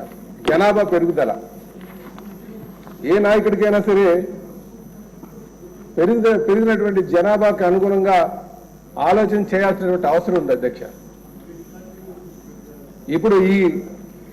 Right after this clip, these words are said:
మన విశాఖపట్నానికి సుమారు ఇరవై రెండు లక్షలు, ఇరవై మూడు లక్షల జనాభా అయ్యారు అధ్యక్ష. గతంలో మేము ఒక ప్రాంతం నుంచి ఇంకో ప్రాంతానికి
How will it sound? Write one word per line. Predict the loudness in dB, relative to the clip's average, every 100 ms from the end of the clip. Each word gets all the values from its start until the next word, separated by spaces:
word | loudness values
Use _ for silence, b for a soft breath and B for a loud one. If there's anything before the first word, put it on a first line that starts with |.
| -4
మన | 0
విశాఖపట్నానికి | 0 2 2 2 0 -2 -2 0 0
సుమారు | 0 -2 0 0 0 -6 -16 -18 -20 -10
ఇరవై | -4 0 0
రెండు | 2 2
లక్షలు, | 2 0 -2
ఇరవై | 0 0
మూడు | 0 -2
లక్షల | -2 -4
జనాభా | -4 -2 0 2
అయ్యారు | 2 2
అధ్యక్ష. | -2 -6 -12 -14 -18 -20 -20 -20 -20 -20 -20 -20 -20 -20 -20 -20 -18 -4 0
గతంలో | 2 2 4 4
మేము | 2 2 0 -2 -6 -16 -20 -20 -20 -20 -8
ఒక | -4 -2
ప్రాంతం | -2 0 0 2
నుంచి | 2 2
ఇంకో | 0 -2
ప్రాంతానికి | -2 -2 0 -2 -2 -2 0 0